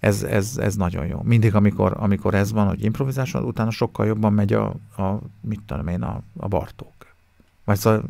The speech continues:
ez összefügg minden mindennel. A Bartók is egyébként rendkívül szeret-, tisztelte és szerette a jazzt. És el-, és nagyon elismeréssel, ugyanezekért a ritmus.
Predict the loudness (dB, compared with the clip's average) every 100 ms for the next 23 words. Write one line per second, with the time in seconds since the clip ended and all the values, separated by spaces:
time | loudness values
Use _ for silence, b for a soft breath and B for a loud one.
0 | -6 -2 -2 0 -2 2 2 2 -4 -2
1 | -2 2 2 2 0 0 -2 -4 -6 -8
2 | B B 4 6 4 0 0 2 0 2
3 | 2 2 -2 -10 -10 -6 -6 -6 -6 -6
4 | -4 -8 -6 -8 -6 -8 -10 -10 -10 -10
5 | -12 -14 -20 _ _ B B B B B
6 | -4 0 2 2 0 2 2 2 -2 -2
7 | -4 -4 -4 -6 -6 -4 -2 2 2 2
8 | -2 -4 -4 -4 -4 -4 -4 -6 -10